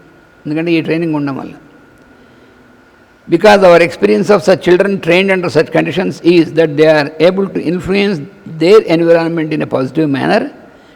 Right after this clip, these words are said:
And they are least affected by the negativeness of the aggr-, aggressions of the world.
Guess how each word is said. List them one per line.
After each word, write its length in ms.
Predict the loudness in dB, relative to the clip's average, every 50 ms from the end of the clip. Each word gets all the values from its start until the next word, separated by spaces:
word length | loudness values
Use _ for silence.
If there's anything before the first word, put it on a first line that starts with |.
| _ -4
And 180 | -4 0 2
they 100 | 4 4
are 100 | 4 4
least 280 | 4 2 0 -2 0 0
affected 400 | 0 2 2 2 0 0 -2 2 2
by 100 | 2 2
the 80 | 2
negativeness 640 | 0 -2 -4 -4 -4 -4 -4 -4 -4 -6 -8 -12 -14 -10
of 180 | -8 -6 -4
the 80 | -4 -4 -4
aggr-, 260 | -4 -4 -6 -6 -6 -10 -10
aggressions 380 | -6 -6 -6 -6 -6 -10 -8 -8 -8
of 60 | -8 -8
the 60 | -10 -10
world. 220 | -12 -14 -16 -18